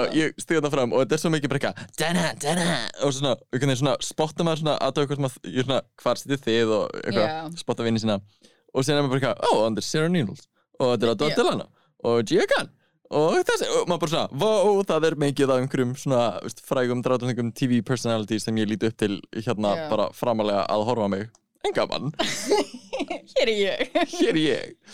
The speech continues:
Speaker 2: Að gera, veist, legs mixið mitt sem notar, þú veist, Drag Race reference á eitthvað og ég fyrir svona, „Uh.“
Speaker 1: Sem, uh, uh, bara
Speaker 2: En það var bara mjög, veist, og ég elskaði, sko, þegar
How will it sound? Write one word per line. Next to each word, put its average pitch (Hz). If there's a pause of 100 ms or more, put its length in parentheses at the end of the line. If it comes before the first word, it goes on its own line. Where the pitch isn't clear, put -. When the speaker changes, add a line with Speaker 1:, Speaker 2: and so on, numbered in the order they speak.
(160)
Speaker 2:
Að 143
gera, 147
veist, -
legs 143
mixið 131
mitt 117
sem 127
notar, 131
þú 120
veist, - (320)
Drag 135
Race 117
reference 110
á 104 (120)
eitthvað 101
og 98
ég 101
fyrir 107
svona, -
„Uh.“ 131 (240)
Speaker 1:
Sem, 196
uh, 175 (160)
uh, - (100)
bara 392 (680)
Speaker 2:
En 143
það 156
var 170
bara 147 (120)
mjög, 131
veist, 117
og 117
ég 113
elskaði, 117
sko, 117 (120)
þegar 117